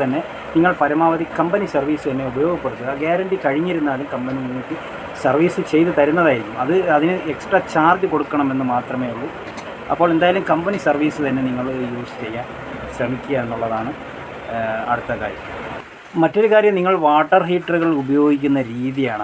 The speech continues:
അത് നിങ്ങൾ പരമാവധി വാട്ടർ ഹീറ്ററുകൾ വോൾട്ടേജ് ഇല്ലാത്ത സമയങ്ങളിൽ ഉപയോഗിക്കാതിരിക്കുക. വോൾട്ടേജ് ഉള്ള സമയത്ത് മാത്രം നിങ്ങൾ യൂസ് ചെയ്യുക എന്നുള്ളതാണ്. സാധാരണയായി നമ്മുടെ നാട്ടിൻപുറങ്ങൾ,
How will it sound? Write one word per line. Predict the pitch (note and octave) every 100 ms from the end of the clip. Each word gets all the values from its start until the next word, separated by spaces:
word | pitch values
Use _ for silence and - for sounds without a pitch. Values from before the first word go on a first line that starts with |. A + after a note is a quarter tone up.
| A#2+
അത് | D3+
നിങ്ങൾ | D3 D#3 D3
പരമാവധി | B2 B2 C#3+ D#3 D#3
വാട്ടർ | C3 C3 D#3
ഹീറ്ററുകൾ | D#3+ D3+ D3 C#3
വോൾട്ടേജ് | B2+ D3 F3 E3 C3+
ഇല്ലാത്ത | C3+ D#3 - C3
സമയങ്ങളിൽ | B2 B2+ B2+ A#2+ A2+
ഉപയോഗിക്കാതിരിക്കുക. | A#2 A#2 A#2+ A2+ B2+ B2 A#2 A2 A#2+ D3 - - - - -
വോൾട്ടേജ് | D#3+ E3 F#3+ D3
ഉള്ള | D#3 E3
സമയത്ത് | C#3+ C#3+ C#3+ B2+
മാത്രം | B2+ - D3+ B2+
നിങ്ങൾ | B2 A#2 A#2
യൂസ് | B2 -
ചെയ്യുക | A#2+ A2+ A2+
എന്നുള്ളതാണ്. | A2 A2 G#2+ G#2+ - - - - - - - - - -
സാധാരണയായി | C#3+ E3 F3 F3 E3+
നമ്മുടെ | D3 D3+ D3
നാട്ടിൻപുറങ്ങൾ, | C3 C3 D3 C#3 C3 B2+